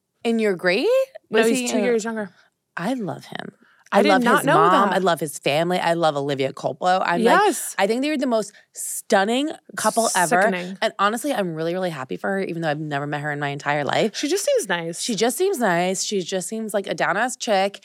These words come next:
Speaker 1: And I feel like she has had bad luck with men who've
Speaker 2: Mm.
Speaker 1: not treated her how she should be treated. And
Speaker 2: Yeah.
Speaker 1: sometimes, this is why I think I'm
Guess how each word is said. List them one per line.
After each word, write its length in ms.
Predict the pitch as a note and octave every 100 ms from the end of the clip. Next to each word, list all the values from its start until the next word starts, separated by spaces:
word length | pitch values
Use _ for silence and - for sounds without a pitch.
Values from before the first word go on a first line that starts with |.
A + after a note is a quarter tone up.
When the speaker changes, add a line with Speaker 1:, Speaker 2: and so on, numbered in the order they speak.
| - - -
Speaker 1:
And 140 | G#3+
I 80 | G3+
feel 240 | G3+ A#3+
like 100 | A#3
she 120 | - A3+
has 100 | G3+
had 300 | G3+ F3 D3
bad 200 | E3 F3+
luck 220 | F#3 F#3+
with 180 | G3+ F#3
men 460 | D#3 D3+ D#3+ G#3+ G#3 -
who've 280 | F#3 F#3 F#3
Speaker 2:
Mm. 80 | F3+
Speaker 1:
not 260 | A3+ C4+
treated 380 | - D4+ G4 D4+
her 180 | A3 G#3
how 160 | G#3
she 240 | A3 - G#3+
should 160 | A3+
be 100 | G#3+ A#3+
treated. 460 | - G4 A#3 G#3 - -
And 180 | - B3
Speaker 2:
Yeah. 60 | F3
Speaker 1:
sometimes, 560 | F4+ A4+ F#3 F#3+ G#3+
this 200 | G3+ B3+
is 80 | B3+
why 140 | F#3
I 60 | E3
think 160 | F3+ F3
I'm 160 | E3